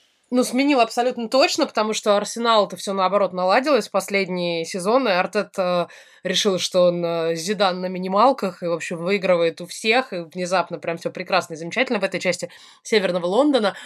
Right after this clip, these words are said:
А вот в "Тоттенхэме" да, все не так прекрасно, и мне, честно кажется, это было понятно изначально, что Нуну ненадолго, что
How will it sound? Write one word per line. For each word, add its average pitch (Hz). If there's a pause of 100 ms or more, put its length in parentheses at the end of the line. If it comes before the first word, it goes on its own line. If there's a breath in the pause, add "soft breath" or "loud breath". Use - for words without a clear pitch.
(220 loud breath)
А 220
вот 240
в -
"Тоттенхэме" 311
да, 254
все 233
не 233
так 233
прекрасно, 247
и 220 (340 soft breath)
мне, 226
честно 254
кажется, 240
это 208
было 202
понятно 202
изначально, 175
что 170
Нуну 190
ненадолго, 180
что 175